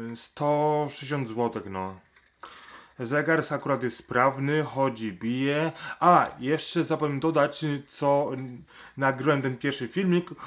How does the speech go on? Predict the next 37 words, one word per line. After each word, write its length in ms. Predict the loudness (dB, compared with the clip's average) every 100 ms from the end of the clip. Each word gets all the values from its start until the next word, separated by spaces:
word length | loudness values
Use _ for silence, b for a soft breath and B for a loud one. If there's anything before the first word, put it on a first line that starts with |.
| B -8
opowiadaniu, 760 | -6 -4 -4 -2 -2 -4 -6
to, 120 | -8
że 380 | -8 2 2 4
będą 260 | 0 -2 -2
też 200 | -4 -4
filmiki 500 | -4 -4 -4 -4 -4
też 200 | -4 -6
u 140 | -10
babci 340 | -8 -8 -8 -12
Stasin. 640 | -4 -4 -4 -10 -10 -10 -12 B B B B -18
Opowiadane 640 | -6 -4 0 0 0 -2
będą 260 | -4 -4 -6 -10 b b _
każdy 300 | -4 -2 0
osobno, 420 | -2 0 -2 -2
oczywiście 520 | -4 -6 -14 -14 -10 -8
będzie 260 | -8 -8
filmik, 380 | -12 -12 -12 -10
no. 220 | -10 -10 -14 _ _ B B B B
A 140 | -2
to 140 | 0 0
jeszcze 300 | -2 -2 -4
długa 360 | 0 0 0
droga 480 | 0 -2 0 -2 -2 -8
przede 360 | -12 -8 -6 -6
mną, 280 | -8 -10 -12 -6
<laughs> 140 | -6
spoko. 540 | -6 -6 -6 -4 -8 -8 B B B B
Więc 200 | -8 -2
mówię, 380 | 0 0 0 -4
no, 240 | -6 -10 -12 -8
jak 200 | -6 -6
widzicie, 280 | -6 -6 -4
ten 200 | -6 -6
zegar 340 | -4 -4 -4
Metron, 460 | -6 -6 -4 -4 -2
to 120 | 0
ja 360 | 2 2 -2